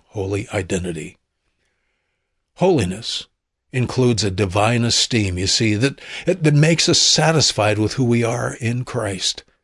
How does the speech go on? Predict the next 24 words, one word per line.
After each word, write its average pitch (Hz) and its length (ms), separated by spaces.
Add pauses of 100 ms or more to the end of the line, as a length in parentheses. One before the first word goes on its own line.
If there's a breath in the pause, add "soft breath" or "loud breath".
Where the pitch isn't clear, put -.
(440)
All 160 280
our 160 160
thirst 123 400
for 117 180
acceptance 110 760
and 113 100
acclaim 135 460
and 117 80
honor 139 380
and 107 140
respect 135 540
and 120 140
freedom 185 420
from 131 220
inner 156 160
pain 123 440 (380 loud breath)
is - 480
satisfied 107 920
when 101 240
God's 113 340
holiness 95 640
has 107 260
clothed 117 760
us - 460